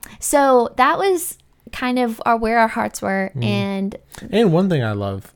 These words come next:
Speaker 2: if I may add,
Speaker 1: Yeah.
Speaker 2: I think I love that we didn't tell people that we were kind of taking down our guards. Like, we
Speaker 1: Mm-hmm.
Speaker 2: were kinda like, we were gonna try. 'Cause
Speaker 1: Yeah.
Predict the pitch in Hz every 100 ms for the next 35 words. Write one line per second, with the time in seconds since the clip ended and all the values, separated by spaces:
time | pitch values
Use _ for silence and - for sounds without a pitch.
0 | - 131 127 127 120 104 95 233 285 359
1 | 247 135 147 175 135 120 - _ _ -
2 | 139 127 135 170 180 147 139 123 - -
3 | 113 104 117 107 101 95 110 98 104 -
4 | 98 95 - 101 104 98 95 95 - -
5 | - - - - - 233 113 214 120 120
6 | - 120 110 107 104 - 120 117 95 101
7 | - 110 95 - - - - - 233 226